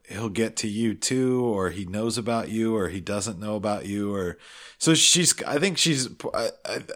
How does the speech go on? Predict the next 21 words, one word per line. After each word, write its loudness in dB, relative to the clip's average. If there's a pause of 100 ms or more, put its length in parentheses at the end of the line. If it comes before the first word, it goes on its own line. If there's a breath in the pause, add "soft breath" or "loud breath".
(320)
I 0
think 2
it's 4
just, 2
like, 4 (800 soft breath)
you -6
know, 4
the 0
evil 4
in 0
the 0
woods, 6
or 2
the -2
fact 0
that -8
Bob 2
and -4
these -4
beings -2
are, -2